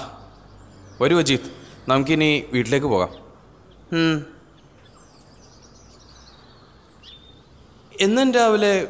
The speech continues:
Speaker 1: പാർക്കിൽ നിന്ന് വരുന്ന വഴിക്ക് നമ്മുടെ വീട്ടിലേക്കുള്ള ഈ ഫുട്പാത്തിലൂടെ നടക്കാൻ എന്തു സുഖമാണ്, അല്ലേ അജീത്?
Speaker 2: അതെ ബോംകേഷ്, നല്ല തണുപ്പുള്ള സ്ഥലവുമാണ്.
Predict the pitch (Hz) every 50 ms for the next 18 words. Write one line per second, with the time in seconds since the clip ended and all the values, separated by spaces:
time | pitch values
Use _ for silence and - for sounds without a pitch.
0 | - - 147 135 139 151 143 - 208 196 196 196 196 190 180 165 143 131 135 151
1 | 165 156 143 123 113 - 123 110 92 85 - - - - - - - - - -
2 | - - - - - - - - - - 262 277 285 285 277 240 226 220 220 226
3 | 226 214 214 214 208 202 190 185 185 185 - 165 139 - - 156 160 156 165 175
4 | 170 165 160 156 139 131 - - 127 117 110 - - - - - - - - -
5 | - 175 180 214 214 226 - - 139 143 170 165 147 123 113 110 101 101 - -
6 | - - - - - - 143 180 247 220 156 117 113 107 95 - - - - -
7 | - - - - - - - - - - - - - - 233 220 - 180 196 202
8 | 208 196 190 175 180 170 160 - - - - - - - - - - - - -
9 | - - 143 139 135 131 139 170 220 220 220 185 165 156 156 151 202 196 196 196
10 | 190 185 180 151 - - - - - - - - 156 143 139 151 165 185 190 185
11 | 170 170 165 160